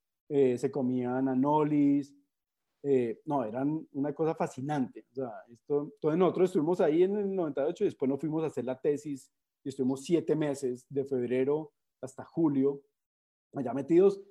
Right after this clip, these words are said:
Y en esa época fue durante la época de la zona de distensión.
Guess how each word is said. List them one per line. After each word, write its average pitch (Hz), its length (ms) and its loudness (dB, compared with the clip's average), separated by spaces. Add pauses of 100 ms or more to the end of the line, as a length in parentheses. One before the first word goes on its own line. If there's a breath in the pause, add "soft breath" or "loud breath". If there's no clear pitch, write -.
(300)
Y 160 60 4
en 143 80 4
esa 165 280 2
época 165 340 2
fue 139 320 2
durante 160 400 -2
la 123 140 0
época 156 360 -4
de 156 100 0
la 135 80 -2
zona 131 220 -4
de 147 60 -4
distensión. 131 600 -6